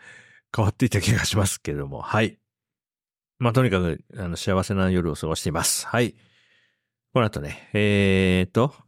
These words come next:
うーん、まあ、これアップして公開して、歯磨いて寝ようかな。はい。楽しくやってます。今年もね、はい、残り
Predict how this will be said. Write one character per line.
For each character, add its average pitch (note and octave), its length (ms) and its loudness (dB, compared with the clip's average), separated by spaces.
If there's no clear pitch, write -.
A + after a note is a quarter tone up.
う G2+ 60 -6
ー F2 560 0
ん、 E2 40 -6
ま F2 80 -4
あ、 - 20 -4
こ G2 100 -4
れ F2 60 2
ア E2 60 0
ッ - 60 -4
プ G2 80 -6
し - 140 -8
て F#2+ 100 -8
公 F#2 180 -2
開 F#2 160 -2
し - 100 -10
て、 - 280 0
歯 A2 160 0
磨 F2+ 180 0
い D2 60 -8
て D2+ 120 -8
寝 D#2+ 100 -4
よ F2 80 0
う - 20 -6
か - 120 -12
な。 - 160 -12
は G#2+ 240 0
い。 - 160 -2
楽 A2 140 -2
し - 60 -6
く - 40 -4
や G#2+ 40 -2
っ - 20 -2
て - 80 -6
ま G2 80 -2
す。 - 140 -6
今 A#2 140 -2
年 B2+ 400 0
も B2 180 4
ね、 C3 180 2
は A#2+ 120 2
い、 C#3+ 120 -2
残 A2 280 0
り A2 340 0